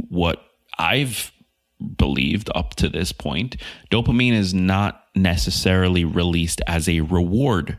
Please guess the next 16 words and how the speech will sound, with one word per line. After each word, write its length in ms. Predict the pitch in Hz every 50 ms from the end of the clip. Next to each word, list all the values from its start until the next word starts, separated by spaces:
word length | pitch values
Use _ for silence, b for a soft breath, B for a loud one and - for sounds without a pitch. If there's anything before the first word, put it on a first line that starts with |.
| - _ -
to 120 | - 95
something. 500 | - - 80 76 76 - - - - - B B B B B B B
In 120 | 101 98
fact, 480 | 92 - - 160 160 143 113 107 - -
it's 140 | - - - -
actually 420 | 101 117 120 - - - 117 120
released 760 | 113 101 101 95 90 87 87 85 85 85 - - - - - B B B B B B B B _ _ -
in 280 | 95 95 92 92 90 87
response 760 | 92 90 90 - - - - 107 104 107 107 107 104 - -
to 160 | - 98 92
something 580 | - - - 90 90 85 - - 87 87 87 80
that 140 | 87 85
is 180 | 85 85 82 80
about 640 | 82 78 78 76 - 85 87 87 82 85 - - - - _
to 200 | - - 82 -
happen. 640 | - - - - 98 92 - - - - - -